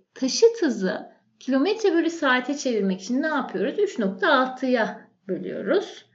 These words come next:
Neyi? Metre bölü saniyeyi kilometre bölü saate çevirmek için.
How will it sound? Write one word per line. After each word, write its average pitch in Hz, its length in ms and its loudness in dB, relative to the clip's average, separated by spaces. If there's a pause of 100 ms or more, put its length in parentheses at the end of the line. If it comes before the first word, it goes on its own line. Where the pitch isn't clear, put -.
(200)
Neyi? 277 500 2
Metre 226 300 -4
bölü 220 140 -2
saniyeyi 214 640 -2
kilometre 214 420 -2
bölü 302 80 -2
saate 233 420 0
çevirmek 170 540 -8
için. - 240 -14